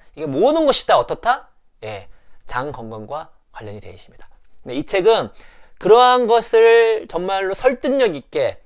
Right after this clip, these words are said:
최신 과학과 때로는 생물학, 때로는 여-, 문화 인력을 동원하면서 우리를 설득시킬 뿐만 아니라 더 나아가서,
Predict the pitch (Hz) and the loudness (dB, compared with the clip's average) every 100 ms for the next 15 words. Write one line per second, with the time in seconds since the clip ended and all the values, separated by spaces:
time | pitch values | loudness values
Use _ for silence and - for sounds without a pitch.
0 | _ - 220 240 220 - 147 156 147 - | _ -4 -2 0 -2 -2 0 0 -4 -4
1 | 185 196 208 _ 196 190 190 220 214 196 | -2 -2 -6 _ -8 -8 -8 -6 -6 -4
2 | 190 190 - - 185 196 196 - - - | -4 -6 -12 -12 -8 -6 -8 -10 -20 -6
3 | 143 - 139 165 196 165 165 165 165 135 | -6 -4 -6 -2 -2 -2 -4 -4 -6 -8
4 | 143 156 175 165 180 175 135 147 226 - | -10 -8 -8 -6 -6 -6 -6 -6 -4 -4
5 | 220 - 196 185 208 214 139 123 196 233 | -4 -6 -6 -6 -4 -4 -4 -2 -2 -2
6 | - - _ - - 147 160 131 113 131 | -12 -20 _ -20 -6 0 2 2 2 2
7 | 127 110 - 214 233 | -2 -6 -4 -6 -6